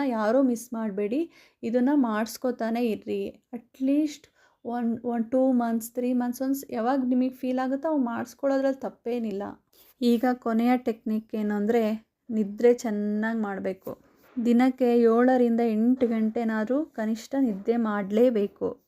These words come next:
ಬೇಗ ಮಲಗಿ ಬೇಗ ಎದ್ದೇಳೋದನ್ನ ರೂಢಿ ಮಾಡ್ಕೊಂಡ್ರೆ ಅಂತೂ ತುಂಬ ಒಳ್ಳೆಯದು.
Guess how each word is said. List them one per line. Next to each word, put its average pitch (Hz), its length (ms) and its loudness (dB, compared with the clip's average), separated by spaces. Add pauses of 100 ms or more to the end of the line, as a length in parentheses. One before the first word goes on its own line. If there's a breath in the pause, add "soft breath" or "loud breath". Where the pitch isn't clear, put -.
(420)
ಬೇಗ 240 520 4
ಮಲಗಿ 262 600 2
ಬೇಗ 233 420 0
ಎದ್ದೇಳೋದನ್ನ 233 800 0
ರೂಢಿ 226 240 0
ಮಾಡ್ಕೊಂಡ್ರೆ 214 540 -4
ಅಂತೂ 220 220 -4
ತುಂಬ 202 280 -6
ಒಳ್ಳೆಯದು. 202 420 -2